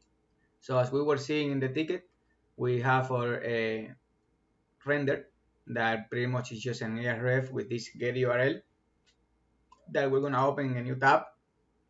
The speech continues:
and we're gonna show the default render fragment. So as the parameter, we will have the default render fragment, the member type that we need to use to get the detail view I D, and the key of the,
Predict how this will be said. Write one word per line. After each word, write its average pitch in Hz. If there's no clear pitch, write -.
and 156
we're 147
gonna 131
show 127
the 123
default 123
render 131
fragment. 107
So 120
as 127
the 135
parameter, 135
we 123
will 127
have 123
the 110
default 127
render 139
fragment, 131
the 113
member 120
type 127
that 110
we 113
need 123
to 113
use 127
to -
get 117
the 117
detail 117
view 123
I 120
D, 127
and 113
the 107
key 135
of 110
the, 107